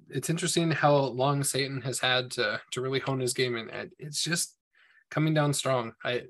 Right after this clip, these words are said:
it's hard to find people that care about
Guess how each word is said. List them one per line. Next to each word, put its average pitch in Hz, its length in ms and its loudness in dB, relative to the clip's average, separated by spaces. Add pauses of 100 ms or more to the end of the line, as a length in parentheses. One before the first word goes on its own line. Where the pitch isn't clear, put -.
(300)
it's - 240 -4
hard 170 340 4
to 170 60 2
find 143 480 2
people 139 320 -4
that 123 140 -8
care 113 460 -4
about 127 420 0